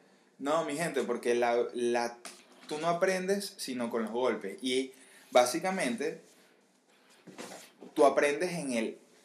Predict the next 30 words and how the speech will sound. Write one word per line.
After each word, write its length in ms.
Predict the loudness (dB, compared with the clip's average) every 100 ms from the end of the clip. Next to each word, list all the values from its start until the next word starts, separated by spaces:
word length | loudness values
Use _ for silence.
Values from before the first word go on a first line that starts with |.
| _ _ _ _
en 200 | -2 0
la 100 | 2
improvisación, 1080 | 0 0 2 2 -2 -6 -6 -2 0 -2 -4 -14 -20 -20 -12
en 260 | -4 -2 0
la, 260 | -2 -4 -12 -20 -20 -10
en 160 | -6 -4
el, 180 | -6 -8 -6
mientras 340 | -4 -2 -2
vas 160 | -2 0
avanzando, 680 | 0 0 -2 0 0 0
mientras 300 | 0 -2 -2
vas 140 | -4 -6
resolviendo 520 | -6 -6 -2 -2 -2
las 140 | -6
cosas. 400 | -2 -2 -2 -6 -12 -20 -20 _
¿Cuál 220 | 2 2 4
fue 160 | 2
nuestra 300 | 2 2 0
manera 340 | 0 2 2 2
de 80 |
improvisar 880 | 0 -2 0 2 0 0 2 2 -2 -12 _ _ -6
y 100 | -2
de 120 | 0
resolver? 760 | 0 -2 -4 -2 2 2 0 -8 -20 _ _ _ _ _
Crear 300 | 2 4 4
una 140 | 0
alternativa 840 | -4 -4 -4 -4 -6 -6 -6 -8 -14 _ _ _
para 220 | 2 2
la 80 | 0
marca 460 | -2 -4 -4 -8